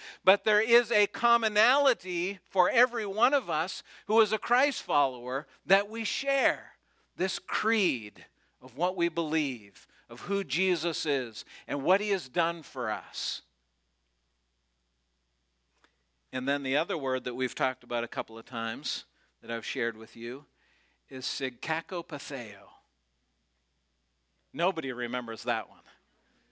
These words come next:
Everybody remembers homologumenos when I say it. They, "Oh yeah, that real funny word."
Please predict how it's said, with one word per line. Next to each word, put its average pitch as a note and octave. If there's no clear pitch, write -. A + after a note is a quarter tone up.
Everybody A#3
remembers G3+
homologumenos F3
when D3
I C#3
say E3+
it. D3+
They, D3
"Oh G3
yeah, A#3
that D3
real E3
funny D#3+
word." A2+